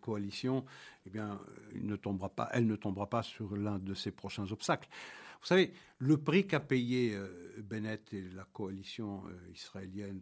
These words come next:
pour, euh, se raccommoder, pour continuer d'exister, pour assurer sa pérennité pour encore quelques semaines ou quelques mois, je ne sais pas, c'est, euh,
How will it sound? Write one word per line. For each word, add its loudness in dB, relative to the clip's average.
pour, -8
euh, -10
se -12
raccommoder, 0
pour -12
continuer -6
d'exister, -6
pour -8
assurer -6
sa -10
pérennité -4
pour -10
encore -12
quelques -12
semaines -6
ou -8
quelques -12
mois, -2
je -12
ne -8
sais -14
pas, -6
c'est, 2
euh, -6